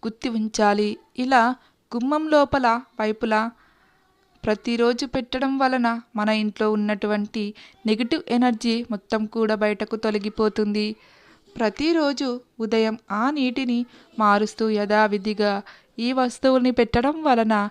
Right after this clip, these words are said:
ఏ విధమైనటువంటి దరిద్రం కూడా తొలగిపోతుంది. అదేవిధంగా బయట వైపు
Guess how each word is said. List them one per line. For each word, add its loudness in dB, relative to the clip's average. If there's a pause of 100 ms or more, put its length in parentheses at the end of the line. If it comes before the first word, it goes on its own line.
(320)
ఏ 6
విధమైనటువంటి 2
దరిద్రం -2
కూడా 0
తొలగిపోతుంది. -2 (500)
అదేవిధంగా 2 (500)
బయట 2 (2000)
వైపు -2